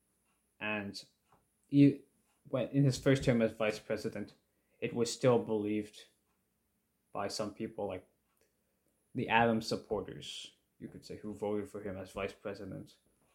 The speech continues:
that he was in favor of a strong tariff, which actually Andrew Jackson kind of was too. But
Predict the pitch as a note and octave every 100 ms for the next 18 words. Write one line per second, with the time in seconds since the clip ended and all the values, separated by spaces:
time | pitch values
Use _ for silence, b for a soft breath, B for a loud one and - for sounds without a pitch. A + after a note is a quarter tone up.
0 | _ - G#2 G2 - - _ _ _ _
1 | _ _ _ _ _ _ _ _ _ _
2 | - A#2 A2 G#2+ A2+ G2+ - A#2 A2 A2+
3 | F#2+ G#2 G#2 G#2+ G2+ G#2 _ _ _ _
4 | _ _ _ - - C3+ A2+ A2 - A2+
5 | A2+ A2+ C#3 - - _ _ _ _ _
6 | _ _ _ _ _ _ _ _ _ _
7 | B2 - B2 C#3 - G#2+ F#2 - _ _
8 | _ _ _ _ _ _ _ _ - B2+
9 | B2 G#2 A#2+ - G2 F#2+ F#2 E2 - -
10 | - - - - - _ _ _ _ _
11 | _ _ _ _ _ _ _ b b b
12 | b b A2+ B2 G#2+ -